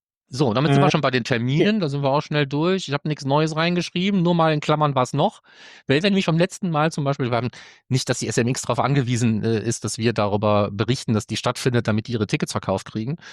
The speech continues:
Speaker 1: Aber es gibt immer so viele Konferenzen, die bloß, weil wir da jetzt selber nicht sind oder so, nicht in unserem Fokus sind, ähm, auf die könnte man vielleicht trotzdem hinweisen. Vielleicht wäre auch der ein oder andere dankbar, dass wir auf seine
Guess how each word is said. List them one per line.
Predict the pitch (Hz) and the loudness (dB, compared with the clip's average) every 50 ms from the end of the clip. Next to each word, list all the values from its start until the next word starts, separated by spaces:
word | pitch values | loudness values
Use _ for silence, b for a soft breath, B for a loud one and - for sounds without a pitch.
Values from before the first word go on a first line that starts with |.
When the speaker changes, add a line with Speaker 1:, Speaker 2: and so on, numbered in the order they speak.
| B B B B B B | B B B B B B
Speaker 1:
Aber | - 123 127 135 147 147 | -4 0 0 2 2 0
es | 147 - | 0 -2
gibt | 202 196 175 | -4 -4 0
immer | 156 151 | 0 0
so | 143 160 190 | 2 0 -2
viele | - - 180 170 | 0 0 0 0
Konferenzen, | - - 160 156 - 170 143 143 147 170 175 - 175 160 | 0 0 -2 -2 0 -2 0 0 0 0 0 -2 -2 -2
die | 139 151 143 | -2 -2 -4
bloß, | 131 143 151 156 - | 0 0 0 0 2
weil | 151 135 127 | 2 2 2
wir | 123 139 143 | 2 0 2
da | 131 131 127 123 | 2 2 0 2
jetzt | 120 120 120 - | 0 -2 -2 0
selber | 131 131 131 131 120 | 0 0 2 0 0
nicht | 113 117 - | -2 -2 -4
sind | - 127 131 160 156 | -4 -4 -4 -4 -2
oder | 135 135 135 | 0 0 0
so, | 131 131 135 135 127 | 0 2 2 2 2
nicht | 131 131 - | 2 0 -2
in | 131 123 | -2 -4
unserem | 120 - - 110 | -2 -2 -4 -4
Fokus | - - 127 135 - - 147 - | -2 0 -2 -2 0 0 -2 0
sind, | - 139 139 139 - - B B B B B B B B - | 2 0 0 0 -2 -6 B B B B B B B B -2
ähm, | - 123 123 127 127 123 127 131 - - | 0 2 2 4 2 2 0 -2 -4 -4
auf | - 117 - | -4 -4 -2
die | - 131 | -4 -4
könnte | - - 135 127 139 127 | 0 0 0 2 2 0
man | 120 | 0
vielleicht | - - 110 113 - - | -2 0 -2 -2 -2 0
trotzdem | - 175 - - 110 | -4 -4 0 2 2
hinweisen. | 104 104 104 92 90 85 87 82 76 - | 2 2 2 0 0 -2 -4 -6 -8 -4
Vielleicht | - 120 110 120 - - | 0 0 0 0 0 0
wäre | 131 143 143 127 | 2 2 2 2
auch | |
der | - 143 120 | 2 2 2
ein | 120 131 131 | 2 2 2
oder | 117 127 107 | 0 0 0
andere | 113 127 123 120 120 | 0 0 0 0 0
dankbar, | - 131 143 165 - 123 104 | 0 0 -2 0 -2 -2 -2
dass | 104 98 - | -2 -2 -2
wir | 110 101 | -4 -4
auf | - - | -4 -4
seine | - 101 95 95 95 92 90 90 | -4 -2 -2 -2 -2 -2 -4 -4